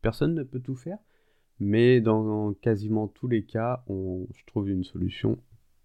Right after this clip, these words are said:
pour le client. Voilà. Donc j'espère que ce genre d'épisode vous a plu. On va reprendre la série sur WordPress et comment créer son site, l'optimiser, vous aider à créer tout ça. Et je vous remercie pour votre écoute.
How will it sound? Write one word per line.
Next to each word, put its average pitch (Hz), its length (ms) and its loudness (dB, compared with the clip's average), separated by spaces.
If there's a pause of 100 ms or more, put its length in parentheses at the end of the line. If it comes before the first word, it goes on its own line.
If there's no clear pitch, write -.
(180)
pour 139 440 2
le 123 220 6
client. 127 400 4 (500)
Voilà. 139 400 6 (440)
Donc 123 100 8
j'espère 147 400 6
que - 80 -20
ce 139 140 6
genre 147 160 6
d'épisode 127 400 6
vous 123 200 4
a 107 80 10
plu. 147 460 2 (140)
On 147 120 6
va 147 200 10
reprendre 139 440 10
la 135 140 6
série 135 560 4
sur - 560 -4
WordPress 117 800 2
et 113 340 2
comment 117 460 2
créer 110 240 4
son 110 180 0
site, 110 360 -4
l'optimiser, 104 1000 -2 (160)
vous 110 300 0
aider 110 300 2
à 101 80 0
créer 104 360 -6 (400)
tout 120 140 -4
ça. 139 360 0 (540)
Et - 140 -4
je 123 80 -8
vous 147 140 6
remercie 147 420 4
pour 131 220 0
votre 123 260 2
écoute. 175 380 0